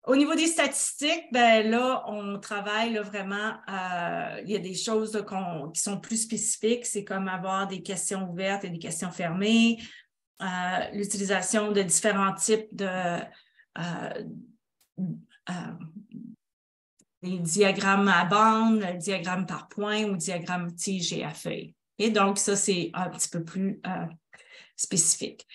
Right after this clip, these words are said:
Il y a des choses qu'on n'a pas, décrire la probabilité d'un seul, mais, euh, on parle pas vraiment de probabilité. Euh, à, dans l'ancien programme, on parlait de, de la, la statistique et la probabilité. Là, ici, c'est vraiment,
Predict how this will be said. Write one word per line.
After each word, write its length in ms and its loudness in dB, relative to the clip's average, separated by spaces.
Il 60 0
y 20 2
a 20 2
des 60 4
choses 320 8
qu'on 240 2
n'a 180 4
pas, 440 2
décrire 300 0
la 120 4
probabilité 640 -2
d'un 180 -2
seul, 380 -2
mais, 360 -4
euh, 220 -2
on 120 -4
parle 260 2
pas 160 6
vraiment 340 4
de 60 2
probabilité. 880 -2
Euh, 40 -8
à, 720 -2
dans 160 6
l'ancien 280 2
programme, 340 4
on 100 0
parlait 420 2
de, 500 -2
de 500 0
la, 240 0
la 140 0
statistique 760 2
et 140 2
la 160 4
probabilité. 760 0
Là, 140 0
ici, 260 0
c'est 220 2
vraiment, 600 2